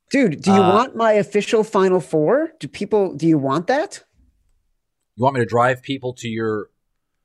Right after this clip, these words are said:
Speaker 2: network? Why don't,
Speaker 1: Well,
Speaker 2: why, why
Speaker 1: I
Speaker 2: shouldn't you force them to go to your network?
Speaker 1: I guess that's even, listen, you're a professional. You're a media professional. That's probably a
Speaker 2: Hey.
Speaker 1: better idea. Go
Speaker 2: You know,
Speaker 1: to
Speaker 2: there
Speaker 1: the Action Network,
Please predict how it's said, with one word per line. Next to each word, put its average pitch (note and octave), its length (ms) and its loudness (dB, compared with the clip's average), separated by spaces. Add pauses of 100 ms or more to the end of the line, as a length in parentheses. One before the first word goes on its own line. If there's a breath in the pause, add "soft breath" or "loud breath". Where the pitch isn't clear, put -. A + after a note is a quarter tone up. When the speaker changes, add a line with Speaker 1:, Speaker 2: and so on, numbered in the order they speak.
(720)
Speaker 2:
network? A#2+ 480 -4 (680)
Why B2 160 -2
don't, C#3 100 0
Speaker 1:
Well, E3 100 0
Speaker 2:
why, C3 280 -2
why C3 140 2
Speaker 1:
I D3 40 -4
Speaker 2:
shouldn't D#3 300 -4
you D3 140 0
force D3+ 380 0
them A2 180 -6
to A2 80 -8
go A#2+ 140 -2
to A#2+ 60 -8
your A#2 140 -6
network? A2+ 400 -10 (760)
Speaker 1:
I A3 120 2
guess G#3 180 0
that's G#3+ 220 -2
even, G#3 260 -4
listen, F3 340 -2
you're G3 160 -2
a C4+ 40 -10
professional. E3+ 460 -6 (120)
You're G3 140 -6
a A#3+ 40 -6
media A#3 220 -4
professional. D#3 400 -6 (180)
That's E3+ 180 -6
probably F#3+ 260 -4
a E3+ 40 -2
Speaker 2:
Hey. G3+ 60 0
Speaker 1:
better C#3 200 2
idea. A#2 220 -6 (720)
Go G3+ 140 2
Speaker 2:
You A#3+ 60 6
know, C#4+ 80 0
Speaker 1:
to - 200 -2
Speaker 2:
there B3 80 -2
Speaker 1:
the G#3 160 -2
Action G#3+ 300 -2
Network, G3 480 -2